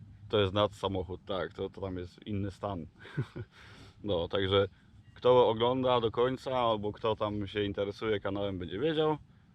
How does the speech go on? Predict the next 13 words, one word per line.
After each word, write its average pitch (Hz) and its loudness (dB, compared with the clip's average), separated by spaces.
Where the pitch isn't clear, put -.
Będzie 110 4
materiał. 104 4
O, 110 6
tak 110 0
samo 131 4
jak 120 2
zapowiadałem 120 2
z 110 0
Łuda, 110 2
będzie 110 2
materiał 117 2
z 110 -4
Łuda. 117 0